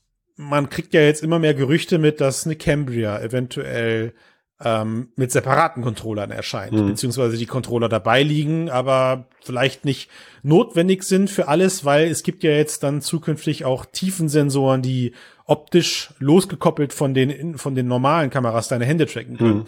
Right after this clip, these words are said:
Speaker 1: Was würdest du, was würdest du sagen, ähm, von dem, was du jetzt mit, mit Hand Physics Lab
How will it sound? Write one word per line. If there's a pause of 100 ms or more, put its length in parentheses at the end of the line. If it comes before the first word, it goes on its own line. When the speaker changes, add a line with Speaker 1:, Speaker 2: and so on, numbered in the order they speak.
(640)
Speaker 1:
Was
würdest
du,
was
würdest
du
sagen, (220)
ähm, (320)
von
dem,
was
du
jetzt
mit,
mit
Hand
Physics
Lab